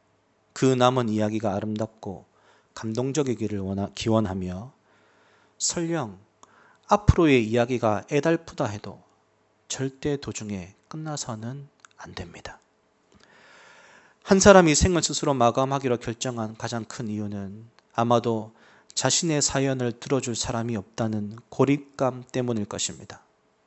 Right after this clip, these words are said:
이제 여러분의 이야기를 우리가 듣게 됐고 듣는 사람이 있는 한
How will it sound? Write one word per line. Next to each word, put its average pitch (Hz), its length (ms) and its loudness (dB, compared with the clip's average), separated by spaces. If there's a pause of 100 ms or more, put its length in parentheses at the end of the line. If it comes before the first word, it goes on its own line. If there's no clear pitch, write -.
(400)
이제 123 220 4
여러분의 127 400 6
이야기를 110 440 0
우리가 107 300 0
듣게 - 300 -10
됐고 110 460 -12 (800)
듣는 123 260 4
사람이 123 400 2
있는 107 300 -2
한 104 360 -8